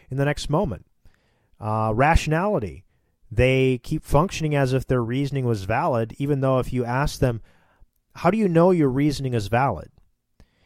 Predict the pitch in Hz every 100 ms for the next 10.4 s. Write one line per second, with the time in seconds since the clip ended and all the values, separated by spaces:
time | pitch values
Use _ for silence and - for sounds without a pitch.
0 | _ - 143 139 170 131 160 226 208 190
1 | 151 147 151 151 139 104 117 143 113 110
2 | 135 131 131 127 120 117 110 101 _ _
3 | 117 110 - 117 110 101 92 - _ _
4 | - 104 104 - 120 - - 190 135 -
5 | - - - - _ _ _ _ _ _
6 | _ - - 117 135 127 120 131 120 113
7 | 120 127 120 127 123 107 127 156 113 107
8 | - 110 135 120 107 110 113 110 104 101
9 | 95 113 98 101 87 104 139 92 78 -
10 | - 127 123